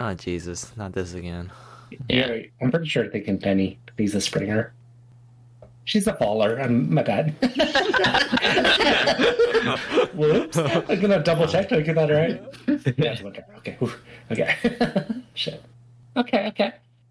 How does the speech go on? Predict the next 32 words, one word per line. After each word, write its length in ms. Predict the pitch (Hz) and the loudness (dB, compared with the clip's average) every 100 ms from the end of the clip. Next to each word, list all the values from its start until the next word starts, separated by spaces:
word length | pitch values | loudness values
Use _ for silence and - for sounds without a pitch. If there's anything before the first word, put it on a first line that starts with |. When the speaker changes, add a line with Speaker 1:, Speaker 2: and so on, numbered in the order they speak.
| _ - | _ -2
Speaker 3:
And 120 | 175 | 2
then 300 | 180 170 - | 4 2 0
also 400 | 147 208 - 143 | 2 2 2 0
another 380 | 123 127 156 185 | 2 2 2 2
reason 320 | 117 101 107 | 0 -2 -2
I 80 | 101 | 0
brought 240 | 98 95 | 0 -2
this 200 | - - | -2 -2
up 260 | 107 117 - - - - | 0 -2 -4 -14 -20 -8
was 300 | 123 127 - | -2 0 0
there 160 | 151 151 | 2 4
was 300 | 165 156 151 - - _ - | 4 2 -2 -10 -20 _ -6
Stardew 480 | - - 160 240 175 | -2 0 2 2 2
Valley 380 | 131 131 123 | 2 4 2
speedrunning 960 | 113 - - - 139 - 107 95 92 92 - | 2 -2 -2 0 2 2 0 0 -4 -8 -6
tournament. 540 | - 117 98 90 95 - - _ - _ | -2 0 -2 -4 -8 -10 -20 _ -20 _
Did 120 | 131 | 0
you, 160 | 139 139 | 2 2
you 380 | 127 123 143 135 | 0 -2 -2 0
see 160 | - 147 | 0 0
that, 360 | 127 131 - | 2 0 0
right? 320 | 127 127 - - - - - - - - - - | 0 0 -2 -12 -20 -20 -20 -20 -20 -20 -12 -2
Speaker 2:
Oh, 60 | 98 | 2
Speaker 1:
Yeah, 220 | 143 127 | 2 4
I, 40 | 101 | 4
Speaker 2:
yeah. 300 | 95 90 90 | 2 2 0
Speaker 1:
I 40 | |
saw 280 | 92 160 131 | 0 2 2
bits 400 | 110 117 117 107 | 0 -2 -2 -2
of 140 | 87 | 0
it. 300 | 90 90 - - - - - | 0 0 -2 -10 -20 -20 -6
Speaker 3:
S-, 240 | - - | -4 -4